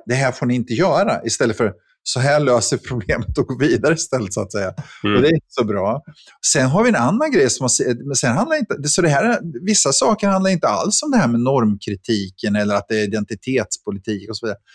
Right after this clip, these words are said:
Speaker 1: Det är en del av problematiken bara. Sen har, det, juridifri-, juri-, juridifieringen och teknokratifieringen, den är viktig. Och där ingår också faktiskt det här med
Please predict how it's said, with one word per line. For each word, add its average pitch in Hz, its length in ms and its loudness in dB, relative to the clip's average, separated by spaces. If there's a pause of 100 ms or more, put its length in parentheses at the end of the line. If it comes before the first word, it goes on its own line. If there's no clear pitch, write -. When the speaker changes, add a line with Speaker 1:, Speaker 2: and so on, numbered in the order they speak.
(220)
Speaker 1:
Det 147 240 4
är 170 40 2
en 277 220 0
del 127 260 2
av 135 60 -6
problematiken 117 680 -4
bara. 101 160 -2
Sen 156 180 -2
har, 196 180 0
det, 147 60 0
juridifri-, 160 800 2
juri-, 151 380 4 (460)
juridifieringen 160 920 4
och 175 160 2 (840)
teknokratifieringen, 147 2000 0
den 196 280 4
är 214 120 4
viktig. 180 580 -4
Och 113 100 -2
där 131 220 4
ingår 180 400 4
också - 320 0
faktiskt 127 460 -2
det 147 60 -2
här 127 180 2
med 107 280 0